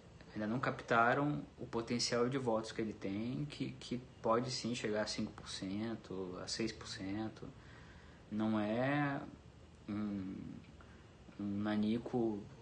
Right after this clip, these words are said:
que se elimine, né? Como eu disse, é questão de modulação e de proporção.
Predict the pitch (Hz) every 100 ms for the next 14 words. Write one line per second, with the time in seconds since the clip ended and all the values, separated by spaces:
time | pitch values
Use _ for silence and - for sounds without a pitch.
0 | - - 113 - 113 113 113 104 95 92
1 | - - - 98 110 147 - - - -
2 | - 151 175 170 120 - 95 - 95 95
3 | - 120 123 123 123 127 123 127 143 143
4 | - 127 151 156 156 - 180 - - 110
5 | 90